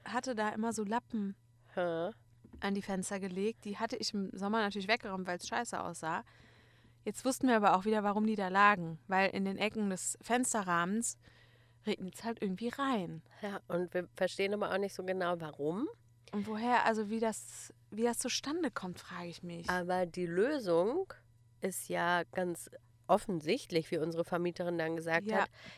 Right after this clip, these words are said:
Speaker 2: „Hey, na, wenn's regnet, müsst ihr auch die Jalousien runtermachen.“
Speaker 1: Das machen wir immer so.
Speaker 2: Ist doch klar.
Speaker 1: Ist total normal. Hat man ja gestern gesehen, bei ihr waren ja auch überall die Jalousien runter.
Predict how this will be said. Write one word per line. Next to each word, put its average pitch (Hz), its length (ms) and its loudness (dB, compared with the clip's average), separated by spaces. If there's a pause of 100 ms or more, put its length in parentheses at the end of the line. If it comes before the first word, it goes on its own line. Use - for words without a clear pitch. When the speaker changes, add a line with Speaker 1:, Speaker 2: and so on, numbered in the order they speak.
Speaker 2:
„Hey, 165 300 -4
na, 165 160 -2
wenn's 170 240 -2
regnet, 170 240 -2
müsst 170 240 -2
ihr 165 140 -2
auch 151 40 -6
die 165 120 -8
Jalousien 151 500 -6
runtermachen.“ 156 840 -6 (100)
Speaker 1:
Das - 220 -6
machen 180 240 0
wir 185 160 0
immer 220 260 2
so. 185 140 -6
Speaker 2:
Ist 160 80 -2
doch 165 180 -4
klar. 185 440 2
Speaker 1:
Ist 175 40 -2
total 214 320 2
normal. 185 600 8 (280)
Hat - 160 4
man 233 120 4
ja 220 60 4
gestern 214 340 0
gesehen, 226 240 2
bei 208 100 4
ihr 180 200 -2
waren 190 180 0
ja 190 140 8
auch 190 120 6
überall 196 260 6
die 175 80 -2
Jalousien 180 460 -4
runter. 175 540 -6